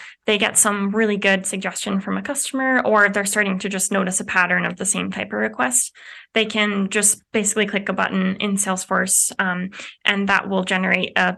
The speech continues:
survey object, um, which feeds back into, to Slack for the team to read.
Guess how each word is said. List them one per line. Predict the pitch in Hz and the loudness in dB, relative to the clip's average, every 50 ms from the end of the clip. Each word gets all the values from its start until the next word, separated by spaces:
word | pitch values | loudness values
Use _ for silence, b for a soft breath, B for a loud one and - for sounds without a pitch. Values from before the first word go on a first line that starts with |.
| - _ - | -6 _ -2
survey | - - 208 185 185 196 208 214 | 0 2 2 2 2 0 0 0
object, | - 220 220 220 262 269 - 165 165 - - - - | -2 -2 -4 -2 -2 -2 -2 -4 -8 -10 -10 -6 -4
um, | 196 190 185 185 | -4 -4 -4 -4
which | 196 - - - - | -6 -4 -4 -4 -6
feeds | - 220 - - - | -4 -6 -4 -4 -2
back | - 123 - - - | -2 -2 -4 -4 -6
into, | 117 113 110 - - - - - - 254 247 | -6 -6 -6 -4 -2 -2 -2 -2 -4 -8 -8
to | - 233 | -4 -2
Slack | - - 208 208 202 - | 0 0 0 0 -4 -6
for | - 214 | -8 -8
the | 208 208 | -8 -8
team | 214 - - 220 202 196 | -10 -8 -8 -8 -6 -8
to | - 226 | -8 -6
read. | 208 190 190 214 233 233 B | -4 -2 0 0 0 -2 B